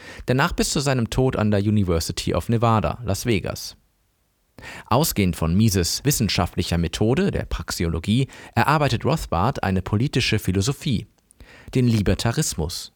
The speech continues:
englisch Libertarianism. Das Kernelement des Libertarismus ist das Nicht-Aggressionsprinzip.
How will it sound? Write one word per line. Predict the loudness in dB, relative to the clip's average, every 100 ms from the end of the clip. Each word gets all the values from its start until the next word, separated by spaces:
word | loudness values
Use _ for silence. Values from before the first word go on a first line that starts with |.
| _
englisch | 2 2 2 -2 -4
Libertarianism. | -2 0 0 2 2 2 -2 -6 -10 _ _ _ _ -20 -16 -16 -4
Das | 0 0 2
Kernelement | 2 4 4 2 2 0 -6
des | -4
Libertarismus | -2 0 0 -2 0 0 0 0
ist | -2 -2
das | -2 2
Nicht-Aggressionsprinzip. | 2 0 -2 -2 0 0 2 0 0 -4 -2 -4 -6